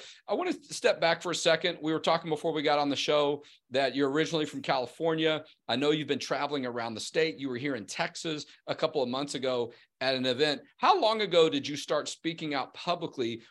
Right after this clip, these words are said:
with your concerns about child gender transitions?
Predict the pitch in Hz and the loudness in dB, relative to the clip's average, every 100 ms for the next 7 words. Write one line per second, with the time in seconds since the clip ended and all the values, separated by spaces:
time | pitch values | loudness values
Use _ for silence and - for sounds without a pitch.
0 | - 120 127 131 120 - 151 143 120 107 | -8 -4 -2 -2 -6 -2 -2 -2 -4 -4
1 | 107 - 143 127 107 120 113 98 117 104 | -6 -2 0 0 0 -6 -6 -8 -8 -8
2 | 92 90 - - | -8 -12 -14 -18